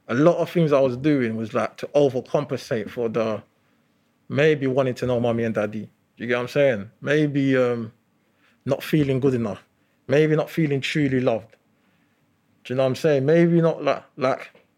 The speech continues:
not liking yourself, like, like, on a deeper level. You know what I'm saying? You don't think it, but when you look back, when you're doing certain things, you start thinking, "Right," like, and I think a lot of things you were doing was also, also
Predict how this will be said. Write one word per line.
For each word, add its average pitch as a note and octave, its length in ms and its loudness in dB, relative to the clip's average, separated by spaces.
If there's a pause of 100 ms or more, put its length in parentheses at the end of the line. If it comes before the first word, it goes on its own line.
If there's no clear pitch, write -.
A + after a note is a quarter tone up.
(120)
not G#2+ 160 -2
liking D3+ 360 0
yourself, A2 360 -8
like, G2 140 -2
like, D2+ 100 -6
on C3 100 0
a A#2+ 60 -2
deeper C3 300 -2
level. B2 280 0
You G#2+ 120 -8
know A#2 40 -2
what - 40 -4
I'm G#2+ 60 -6
saying? C3 100 -2
You C3 40 -2
don't D#3 180 0
think - 360 -2
it, - 240 -4 (240)
but A#2 60 -2
when C#3+ 100 4
you D3+ 120 2
look D3+ 220 0
back, - 200 -2
when C#3 100 -2
you're B2+ 100 -4
doing C3+ 140 -2
certain A#2 280 -4
things, B2 200 -4
you G2 60 -8
start G2 180 -4
thinking, A#2 300 -8
"Right," C3 240 2
like, A2 260 -4 (460)
and A#2+ 100 -6
I - 20 0
think C3+ 200 -6
a B2+ 40 -2
lot C#3+ 140 2
of - 100 -4
things D3 220 -4
you C3 80 -2
were B2+ 80 2
doing C3 380 0
was A2+ 100 -4
also, C3+ 300 -2
also - 420 -6